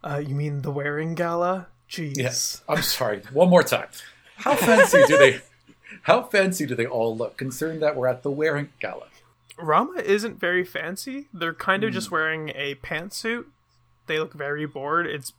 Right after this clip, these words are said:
Speaker 1: like, grayish black. Their shirt is white. They're not wearing a tie or anything. It's, they seem bored. They're
Speaker 2: Okay.
Speaker 1: wearing, like, normal shoes. They, honestly, it looks like it's probably another work day for them.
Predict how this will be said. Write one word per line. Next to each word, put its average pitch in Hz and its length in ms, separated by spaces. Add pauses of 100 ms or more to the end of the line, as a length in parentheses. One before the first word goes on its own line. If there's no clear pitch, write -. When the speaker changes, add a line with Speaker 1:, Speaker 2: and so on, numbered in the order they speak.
(440)
Speaker 1:
like, - 340 (100)
grayish 147 840
black. 143 540
Their 135 180
shirt 147 480
is 135 460 (520)
white. 147 440 (680)
They're 135 140
not 131 140
wearing 135 300
a 131 60
tie 147 320
or 151 160
anything. 151 720
It's, 131 380 (100)
they 143 260
seem 135 320
bored. 117 360 (680)
They're 135 120
Speaker 2:
Okay. 131 80
Speaker 1:
wearing, 131 260
like, 127 220
normal 139 380
shoes. 127 640
They, 123 340 (580)
honestly, 170 520
it 156 100
looks 151 200
like 147 140
it's 139 100
probably 135 340
another 123 260
work 117 300
day 117 180
for 123 200
them. 123 320